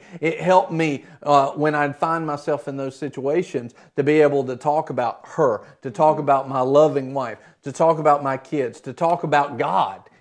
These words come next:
in front of a situation that's trying to tempt me. All of a sudden, it would turn, right? All of a sudden, we would be back on track. And it helped me to give me that resolve that we needed. It gave us both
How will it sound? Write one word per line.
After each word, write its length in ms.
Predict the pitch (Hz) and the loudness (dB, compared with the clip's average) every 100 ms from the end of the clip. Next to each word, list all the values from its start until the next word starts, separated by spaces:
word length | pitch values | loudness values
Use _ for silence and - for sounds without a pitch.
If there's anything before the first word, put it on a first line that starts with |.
| - | -10
in 180 | 143 135 | -8 -2
front 260 | 175 165 | 0 0
of 240 | 143 131 - - | -2 -6 -10 -6
a 160 | 139 135 | -2 -2
situation 840 | - 175 156 147 160 165 139 123 | 0 0 0 0 2 0 -4 -8
that's 180 | 127 - | -8 -8
trying 320 | - 156 135 | -6 -4 -4
to 60 | 123 | -8
tempt 300 | - 156 - | -10 -12 -12
me. 100 | 120 - - | -18 -16 0
All 180 | 139 156 | 4 4
of 80 | |
a 40 | 143 | 2
sudden, 340 | - 156 135 - 180 | 2 2 2 -6 -6
it 180 | 135 131 | -2 -2
would 220 | 135 - | -2 -8
turn, 360 | - 131 107 98 _ | -10 -10 -10 -14 _
right? 300 | 120 117 127 _ - | -12 -12 -12 _ 0
All 180 | 131 156 | 4 4
of 100 | 151 | 2
a 60 | |
sudden, 440 | 147 175 151 123 120 | 0 0 0 0 -2
we 160 | 147 | -2
would 200 | 135 135 | 0 -2
be 120 | 120 120 | -4 -8
back 360 | 131 139 143 | -6 -6 -6
on 220 | 135 123 | -8 -10
track. 400 | 120 147 131 120 _ _ - | -8 -6 -6 -8 _ _ -8
And 160 | 147 | -4
it 140 | 156 - | -6 -6
helped 380 | 151 175 170 | -4 -4 -4
me 220 | 170 156 147 | -8 -8 -8
to 140 | 135 | -10
give 300 | 117 143 180 | -6 -4 -2
me 160 | 185 180 | -2 -4
that 300 | 170 156 151 | -4 -6 -6
resolve 840 | 135 127 147 143 135 120 117 120 | -6 -4 -4 -2 -4 -6 -10 -10
that 320 | 131 143 147 | -8 -8 -8
we 240 | 135 139 135 | -10 -8 -8
needed. 560 | 139 135 113 107 110 | -10 -10 -10 -10 -10
It 120 | 117 123 | -14 -6
gave 240 | 143 156 | -4 -2
us 120 | 156 - | -4 -6
both 500 | 113 143 175 104 | -4 -2 -2 -4